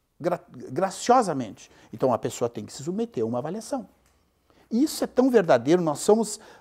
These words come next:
amplamente favoráveis à revalidação do diploma, que esse processo de revalidação, que chama Revalida, que eu falei agora que ele tava na terceira edição,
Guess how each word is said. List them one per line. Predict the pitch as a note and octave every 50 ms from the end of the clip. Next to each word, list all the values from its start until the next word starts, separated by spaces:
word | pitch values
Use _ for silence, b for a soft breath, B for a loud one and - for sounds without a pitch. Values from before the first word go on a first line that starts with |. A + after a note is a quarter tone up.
| B B _ -
amplamente | G3 B3+ D4 - - F#3+ D3+ D3+ D#3 D#3
favoráveis | - - D3 C3 C#3 C3 B2+ B2 A#2+ B2
à | A#2+
revalidação | A#2 A#2+ A2 A2+ G#2+ G2+ G#2+ F#2 - - A2+
do | G#2 G2+
diploma, | G2+ G#2 - - C3+ D#3 F3 E3+ A2 E2+ b b b b b b b _
que | - E3+ - _ _ _ _ _ _ _
esse | - F3 G#3+ C4+ C4+ - -
processo | - E3+ C#3+ - - D#3 D3 D3 -
de | C3 A#2+
revalidação, | A#2 A#2+ G#2+ G#2+ G#2+ G2 F#2 F#2 F2 - - C3+ D3 F#3+
que | F#3 -
chama | - G#2 G#2
Revalida, | G2 G#2 F#2 F#2+ F#2+ F#2+ A2 D3 E3 C3 E2 - _ _ _ _ _ _ _ _ _ _ _ _ _ _ _ _ -
que | - C3+
eu | A2
falei | - - B2+ A2+ A2+ B2
agora | A#2+ G2 B2 A2+ G#2
que | - B2+
ele |
tava | - A#2+ A2 G#2+
na | G#2+
terceira | G#2 - G#2+ - - - G#2 F#2+
edição, | F2+ - - - C#3+ D#3+ F3+ D#3+